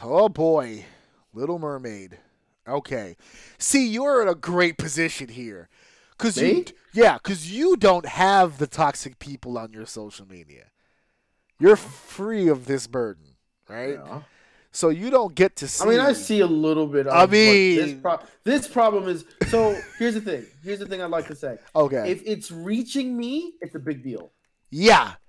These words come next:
Speaker 2: Like, a lot, not, maybe not necessarily a big deal, but people are talking about it.
Speaker 1: That's
Speaker 2: Like,
Speaker 1: actually a really
Speaker 2: that's how I
Speaker 1: good
Speaker 2: know.
Speaker 1: way to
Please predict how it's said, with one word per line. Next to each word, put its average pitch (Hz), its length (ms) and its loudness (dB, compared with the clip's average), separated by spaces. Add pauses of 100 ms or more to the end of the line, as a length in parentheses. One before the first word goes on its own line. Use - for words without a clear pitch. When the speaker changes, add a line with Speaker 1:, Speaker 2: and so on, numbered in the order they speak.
(160)
Speaker 2:
Like, 185 260 -2
a 202 60 2
lot, 208 240 -2
not, 233 280 -4
maybe 247 340 -10
not 240 160 -2
necessarily 196 380 -6
a - 20 -8
big 165 180 -10
deal, 156 140 -4
but 147 180 -8
people 185 260 -8
are 156 60 -4
talking 139 380 -10
about 98 260 -16
it. 92 80 -20
Speaker 1:
That's 214 220 4
Speaker 2:
Like, 226 100 4
Speaker 1:
actually 220 240 -2
a 175 80 4
really 156 260 2
Speaker 2:
that's 147 100 -2
how 151 40 4
I 147 60 6
Speaker 1:
good 127 140 -2
Speaker 2:
know. 135 60 -6
Speaker 1:
way 143 120 4
to 131 220 0